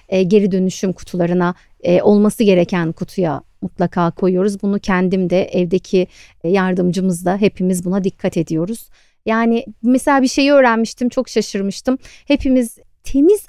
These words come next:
olmak adına bazen hatalar yapabiliyoruz. İşte bir restorana gideriz, bir şeyler yeriz, yanında ayran içeriz. O ayran kutusuna bir anda işte selpa, melpa falan atıp sanki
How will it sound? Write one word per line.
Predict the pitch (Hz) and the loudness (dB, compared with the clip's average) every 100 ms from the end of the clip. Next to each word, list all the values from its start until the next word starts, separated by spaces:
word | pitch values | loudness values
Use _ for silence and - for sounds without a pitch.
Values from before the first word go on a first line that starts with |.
| - | 4
olmak | 262 262 302 - | 4 4 0 2
adına | 240 220 247 | 0 2 2
bazen | 233 214 214 254 | 2 2 2 0
hatalar | 214 202 214 202 208 202 | -2 -2 -2 0 2 2
yapabiliyoruz. | 190 208 185 185 170 202 | 0 0 -2 -2 -4 -4
İşte | 226 269 | -6 -4
bir | 247 | 2
restorana | 247 240 - 233 233 | 2 2 0 2 2
gideriz, | 214 202 180 240 - - - _ - | -2 -2 -4 -4 -8 -20 -20 _ -6
bir | 220 | -4
şeyler | - 233 233 226 | 2 4 4 2
yeriz, | 214 208 240 | 2 0 0
yanında | 220 214 220 226 | 0 0 0 0
ayran | 208 208 226 214 | 0 2 2 -2
içeriz. | - 196 247 294 - - - | -2 -4 -2 -4 -10 -12 -4
O | - | 0
ayran | 269 269 277 269 | 4 4 4 2
kutusuna | - - - 262 | -2 -8 -2 0
bir | 269 | 2
anda | 254 240 240 | 2 2 0
işte | 240 277 | -2 -4
selpa, | - 254 240 - 233 | 0 2 2 2 2
melpa | 233 233 233 247 226 | 2 0 0 0 2
falan | 247 240 220 | 2 2 0
atıp | 202 339 - - _ | -2 -6 -8 -20 _
sanki | 294 269 - 320 | 0 0 2 0